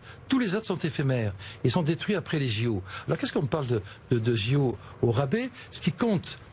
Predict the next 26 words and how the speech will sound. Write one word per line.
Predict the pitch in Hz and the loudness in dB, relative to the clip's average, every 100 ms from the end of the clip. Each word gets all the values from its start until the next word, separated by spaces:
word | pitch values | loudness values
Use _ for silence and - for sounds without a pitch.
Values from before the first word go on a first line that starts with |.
| - | -12
c'est | - 139 | -2 0
que, | - 135 127 | 2 2 2
c'est | - 156 131 | -2 -2 0
que | 143 | 0
tous | 107 | 2
les | 220 | 0
sports | - 208 175 | 0 -2 -2
puissent | - 190 - | 0 -2 0
avoir | 131 160 139 120 | 0 0 0 0
un | 127 | 0
lieu | 143 156 - - - - | 2 0 -4 -12 -12 0
d'expression, | 113 - 131 - 190 240 - - | 0 2 0 2 0 -2 -4 2
ils | 156 | 4
l'auront. | 139 104 - - - - - | 4 2 -2 -8 -20 -20 -2
Il | 107 | 2
y | |
a, | |
il | 117 | 2
y | |
a | 113 | 2
pas | 135 | 2
de | |
sport | 110 - 127 | 0 0 0
supprimé. | 131 113 117 139 220 - - - - | 0 2 4 4 2 -4 -12 -10 0
On | 156 | 2
change | 160 214 202 143 | 2 2 2 0